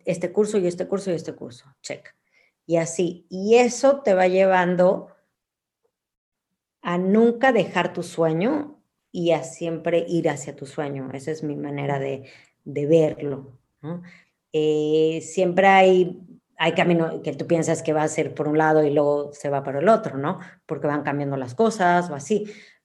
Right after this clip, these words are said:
Pero para mí eso es lo que me funcionó a mí. O sea, hacer listas, hacer, ok, de eso cómo lo hago realidad, qué tanto necesito para que sea realidad, ¿no? Y, y simplemente bajarlo y, y hacerlo. O sea, hay una parte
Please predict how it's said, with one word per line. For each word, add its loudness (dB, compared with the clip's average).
Pero 8
para 6
mí 4
eso -2
es -6
lo -8
que -4
me -4
funcionó -4
a 0
mí. -8
O -18
sea, -12
hacer -10
listas, -4
hacer, -4
ok, -18
de -4
eso -10
cómo -6
lo -2
hago -2
realidad, -4
qué 2
tanto 0
necesito -4
para -4
que -10
sea -6
realidad, -2
¿no? -8
Y, -8
y -14
simplemente -4
bajarlo -6
y, -6
y -6
hacerlo. -10
O -18
sea, -8
hay -4
una 2
parte 0